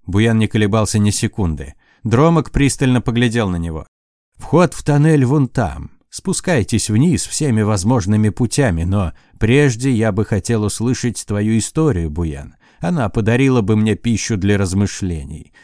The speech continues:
Ничего иного мне не остается». «Погоди», внезапно вмешалась Джиана. «Д-, Дромок». Нелегко было выговорить имя того, кто испокон веку считался лютым врагом. «А ты не знаешь, кто управляет силой?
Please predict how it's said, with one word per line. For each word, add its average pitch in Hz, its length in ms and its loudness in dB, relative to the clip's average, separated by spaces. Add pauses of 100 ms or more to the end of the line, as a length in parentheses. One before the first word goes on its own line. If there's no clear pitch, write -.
Ничего 143 540 0
иного 120 640 -4
мне 113 240 -4
не 92 100 0
остается». 95 880 -4 (360)
«Погоди», 143 520 2 (160)
внезапно 107 460 2
вмешалась 98 480 -2
Джиана. 95 480 -2 (160)
«Д-, 123 300 -2 (120)
Дромок». 127 680 0 (260)
Нелегко 185 520 -2
было 131 300 2
выговорить 127 560 0
имя 110 240 2
того, 120 360 0
кто 117 220 -2
испокон 113 400 0
веку 123 320 0
считался 107 640 -2
лютым 123 420 2
врагом. 95 520 0 (320)
«А 113 100 -2
ты 123 100 0
не 123 120 2
знаешь, 151 420 -2 (240)
кто 202 280 2
управляет 113 520 2
силой? 80 400 -4